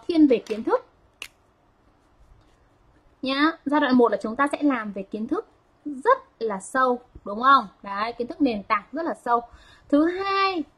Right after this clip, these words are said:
giai đoạn, thì giai đoạn thứ hai của các con sẽ là giai đoạn kỹ năng rất là nhiều các con ạ. Các con có biết viết một cái đoạn văn nó như thế nào không? Một đoạn văn viết theo kiểu diễn dịch, một đoạn văn viết theo kiểu quy nạp, một bài văn nghị luận xã hội, một bài văn nghị luận văn học với các dạng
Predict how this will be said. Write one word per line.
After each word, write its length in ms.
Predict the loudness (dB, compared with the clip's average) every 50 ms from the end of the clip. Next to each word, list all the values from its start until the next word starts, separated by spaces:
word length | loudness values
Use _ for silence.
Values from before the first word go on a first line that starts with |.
| _ _ -4
giai 100 | -2 0
đoạn, 160 | 0 0 -2 -2
thì 160 | -2 -2 0
giai 140 | 0 0 0
đoạn 120 | 0 -2
thứ 80 | -2 0
hai 220 | 2 2 2 2
của 100 | 2 -2
các 160 | -6 -6 -4 0
con 160 | 2 2 2 0
sẽ 160 | -2 -2 -2
là 180 | -2 -2 -2 -4
giai 80 | -4 -2
đoạn 140 | -2 -2 -2 -6 -12 _
kỹ 140 | -14 -12 -10 -4
năng 320 | -2 -2 0 0 0 0
rất 180 | -2 -2 -2 -2
là 80 | -2
nhiều 320 | -2 -4 -4 -2 -2 -2 -2
các 100 | -4 -2
con 160 | 0 0 0
ạ. 120 | 0 -2 -6 _ _ _ _ _ _ _ _ _ _ _ _ _ _ _ _ _ _ _ -8
Các 60 | -2
con 180 | -2 -2 0 0
có 80 | -2
biết 220 | -2 -2 -4 -6 -6
viết 140 | -8 -8 -8 _ _ _ _ -6
một 160 | -6 -6 -4
cái 80 | -4 -4
đoạn 140 | -4 -4 -4
văn 240 | -2 0 0 0 0
nó 80 | 0
như 140 | -2 -2 -4
thế 100 | -4 -4
nào 240 | -6 -4 -4 -4 -4
không? 260 | -4 -6 -6 -6 -8 -10 _ _ _ _ _
Một 100 | -8 -6
đoạn 160 | -6 -6 -4
văn 140 | 0 2 2
viết 80 | 0 0 -4
theo 100 | -8 -6
kiểu 220 | -4 -4 -4 -4
diễn 180 | -4 -6 -6 -2
dịch, 220 | 0 -2 -2 -2 _ _ -20 -20 -20 -16 _ -10
một 80 | -8
đoạn 140 | -6 -4 -4
văn 100 | -4 -4 -6 -8
viết 100 | -12 -12 -10
theo 100 | -10 -12
kiểu 220 | -4 -4 -4 -4 -2
quy 140 | 0 0 2
nạp, 380 | 2 2 2 0 -2 -6 _ -6
một 200 | -4 -4 -2 0
bài 240 | -2 -2 -2 -4 -2
văn 180 | 2 4 4
nghị 100 | 4 2
luận 160 | 0 -4 -12 -8 -4
xã 60 | -2
hội, 180 | -2 -2 -4
một 140 | -6 -10 -6
bài 180 | -4 -4 -2 -2 -2
văn 140 | -2 -2
nghị 80 | -2 -2
luận 160 | -4 -8 -8 -6
văn 100 | -4 -2
học 140 | -2 -4 -4
với 80 | -8 -8
các 160 | -6 -8 -6 -6
dạng 320 | -6 2 4 4 4 4